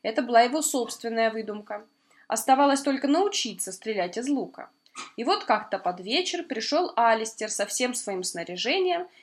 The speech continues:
и они отправились тренироваться на холм. Полчаса спустя в кухню вступила печальная процессия. Впереди Чарльз, дрожащий, как осиновый лист, и с голубыми ребятами в руках.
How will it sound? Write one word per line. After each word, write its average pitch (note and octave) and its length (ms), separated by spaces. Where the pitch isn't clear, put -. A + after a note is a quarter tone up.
и A#3+ 100
они F#4+ 180
отправились C4+ 680
тренироваться A3 760
на A#3+ 140
холм. E3+ 500
Полчаса C#4 460
спустя C#4 480
в F4 120
кухню D4+ 320
вступила C4 520
печальная G3 560
процессия. F3+ 800
Впереди D4+ 480
Чарльз, A3 600
дрожащий, C4 580
как C4 180
осиновый D4 560
лист, B3+ 520
и B3 80
с G#3+ 80
голубыми B3+ 480
ребятами A3+ 520
в A3 60
руках. G3 500